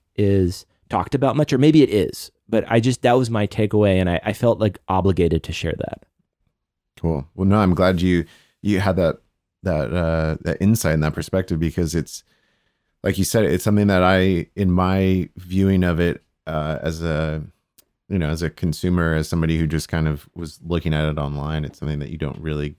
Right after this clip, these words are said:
Speaker 2: get a sense of. And like you said, it's something that, uh, you know, maybe I'm sure it's gonna just keep growing 'cause it's obviously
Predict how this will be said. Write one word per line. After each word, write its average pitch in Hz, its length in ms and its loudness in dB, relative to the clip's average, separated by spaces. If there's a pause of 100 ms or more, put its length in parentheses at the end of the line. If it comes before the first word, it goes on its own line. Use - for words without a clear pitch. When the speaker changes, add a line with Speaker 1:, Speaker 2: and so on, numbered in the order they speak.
Speaker 2:
get 73 280 -8
a - 60 -20
sense 80 340 -6
of. 71 400 -12
And 73 360 -10 (140)
like 80 180 -10
you 76 80 -14
said, 78 280 -4
it's 71 200 -10
something 76 460 -8
that, 69 260 -6 (680)
uh, 76 400 -2 (280)
you 104 120 -2
know, 117 120 2
maybe 113 480 2 (920)
I'm 95 140 0
sure 107 240 2
it's - 260 -4
gonna 87 380 -2 (200)
just 95 180 -8
keep - 240 -6
growing 87 600 -2
'cause 90 160 -4
it's 82 200 -4
obviously 85 640 -2